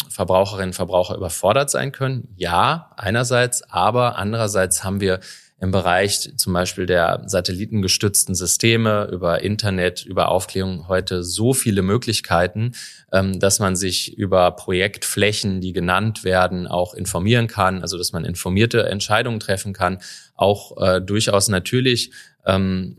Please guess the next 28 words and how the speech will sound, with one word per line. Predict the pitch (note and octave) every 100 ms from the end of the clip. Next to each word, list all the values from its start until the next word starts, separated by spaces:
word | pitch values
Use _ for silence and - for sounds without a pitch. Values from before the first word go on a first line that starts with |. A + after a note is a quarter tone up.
| _
über | A2 G2+ F#2
Q-R-Codes, | - - F#2 G2+ - G2 -
über | F#2 F2
die | F2
Darstellung | F2 F#2 A2 - G2 G2
von | G2 F#2
solchen | F2+ F2 - F2+ F2+
Projekten | - G2 F2+ F#2 - G2 F2+
doch | F2 -
auch | - G2 - _ _
ausreichend | F#2+ A2 - G2 G2 G2+
Informationen | F#2 G2 F#2 F2+ - A2+ C3 D#3+ E3
auf | B2 -
manchen | A#2+ A#2+ A#2+
Produkten, | - A2 A2+ - G#2
dass | G2 -
man | F2
schauen | - G2 A2
kann, | G2 F#2+ F#2 - -
wo, | F#2+ F2+ F2
wo | F#2 F#2
liegt | A#2 A#2
das | G#2+ -
jetzt, | G2 F#2+ - -
was | F2+
wird | G#2 G#2
da | G#2
behauptet. | F2+ F2 F#2+ G2 - F2